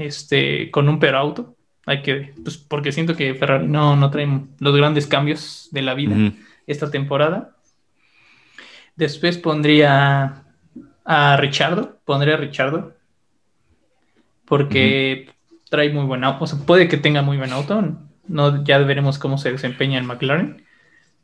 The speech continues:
Speaker 1: Pero creo que puede tener muy buen auto. Este, y es muy buen piloto,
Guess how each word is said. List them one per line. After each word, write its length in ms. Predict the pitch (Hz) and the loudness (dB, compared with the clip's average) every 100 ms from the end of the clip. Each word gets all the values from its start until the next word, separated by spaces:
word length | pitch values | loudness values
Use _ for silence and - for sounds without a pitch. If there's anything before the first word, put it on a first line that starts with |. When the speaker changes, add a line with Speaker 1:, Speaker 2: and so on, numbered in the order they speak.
| _ | _
Speaker 1:
Pero 300 | 135 143 139 | 0 2 0
creo 160 | 139 139 | -2 -4
que 120 | 135 | -6
puede 220 | 139 135 | -2 -2
tener 200 | 139 127 | -2 -4
muy 160 | 127 127 | -4 -4
buen 180 | 127 | -2
auto. 420 | 127 143 143 139 _ _ _ _ _ _ | 0 0 0 -6 _ _ _ _ _ _
Este, 960 | - 139 131 131 - - 135 131 131 131 | 2 4 4 0 -8 2 2 4 0 -2
y 200 | 143 139 | 0 2
es 120 | 139 | 2
muy 120 | 147 | 4
buen 160 | 143 135 | 2 2
piloto, 280 | 120 117 | 0 -6